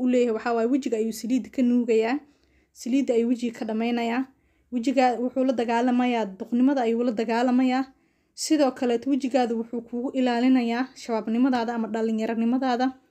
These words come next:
Sidoo kale, wuxuu ka hortegayaa, een, nabarada ka soo baxa wejiga. Een, sidoo kaleeto, een, wuxuu aad ugu muhiimsan yahay gabdhaha face oil-ka oo saliidda ayuu aad u nuugayaa.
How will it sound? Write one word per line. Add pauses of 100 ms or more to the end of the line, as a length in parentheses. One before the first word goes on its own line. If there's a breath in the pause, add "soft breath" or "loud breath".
(380 soft breath)
Sidoo
kale,
wuxuu
ka
hortegayaa, (600 soft breath)
een, (960)
nabarada
ka
soo
baxa
wejiga. (880)
Een,
sidoo
kaleeto,
een,
wuxuu
aad
ugu
muhiimsan
yahay
gabdhaha
face
oil-ka
oo
saliidda
ayuu
aad
u
nuugayaa.